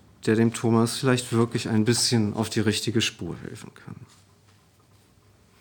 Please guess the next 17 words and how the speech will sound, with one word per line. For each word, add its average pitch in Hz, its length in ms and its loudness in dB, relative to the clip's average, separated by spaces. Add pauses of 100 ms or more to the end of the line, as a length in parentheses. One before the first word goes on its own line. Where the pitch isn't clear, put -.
(1900)
Zwei 180 440 4
Zuschriften 170 960 0 (260)
erschienen 139 520 4
ihm 120 280 4
nach 113 160 0
einigem 117 460 4
Nachdenken 113 800 2
als 107 240 -6
erfolgversprechend. - 1400 -4 (1120)
Eine 127 280 4
einzige 143 600 2
ältere 120 460 0
Dame 117 640 2 (560)
war 107 240 2
unter 98 240 0
den 104 180 0
Bewerbern, 101 600 2